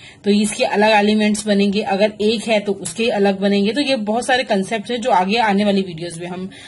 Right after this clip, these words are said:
discuss करेंगे। यहाँ ये सिर्फ इतना ही समझना जरूरी है कि different order of pairs ये बनाता है। Two order pairs are equal, वो तब equal होंगे दो order pair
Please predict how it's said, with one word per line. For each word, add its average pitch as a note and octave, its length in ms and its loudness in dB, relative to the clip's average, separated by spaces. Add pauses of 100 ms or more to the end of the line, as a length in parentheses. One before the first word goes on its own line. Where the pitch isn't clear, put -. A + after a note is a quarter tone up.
(180)
discuss D4 380 0
करेंगे। G3 500 -2
यहाँ A3 300 0
ये B3+ 140 -2
सिर्फ G#3+ 260 -6
इतना F3+ 200 -8
ही G3 100 0
समझना E3+ 380 -8
जरूरी E3 440 -6
है B3 200 0 (260)
कि G#3 80 -2
different G#3+ 360 0
order E3+ 360 -4
of E3 200 -8
pairs D3+ 320 -10
ये B3+ 60 -10
बनाता E3 400 -12
है। D3+ 220 -16 (960)
Two F4 160 8 (200)
order B3 280 6 (160)
pairs A#3+ 300 2
are B3+ 200 4 (120)
equal, G#3+ 320 0
वो C4 120 -2
तब C4+ 280 2
equal G#3+ 340 0
होंगे C3 340 -4
दो B3 480 -4 (320)
order G3 260 2
pair D#3+ 420 -10